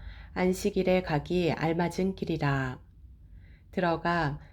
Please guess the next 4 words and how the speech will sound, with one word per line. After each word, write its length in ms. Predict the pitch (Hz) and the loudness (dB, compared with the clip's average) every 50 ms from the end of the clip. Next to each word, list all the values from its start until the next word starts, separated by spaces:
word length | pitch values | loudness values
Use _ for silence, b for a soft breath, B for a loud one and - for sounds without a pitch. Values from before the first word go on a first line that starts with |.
| B B | B B
그들이 500 | - - 196 190 208 214 214 214 202 165 | 0 2 4 4 6 6 6 6 6 4
유하는 600 | 165 170 170 170 165 165 180 185 180 165 139 139 | 4 2 2 2 2 2 2 2 2 2 0 -2
다락방으로 800 | - - 180 180 190 185 - - 185 175 175 175 175 180 180 180 | -2 -2 0 0 0 0 0 -2 -2 0 0 0 2 2 4 4
올라가니, 920 | 170 160 165 170 180 185 180 - 151 147 139 135 139 143 139 131 131 147 | 4 2 2 2 2 2 0 0 0 0 2 2 2 2 2 2 0 -4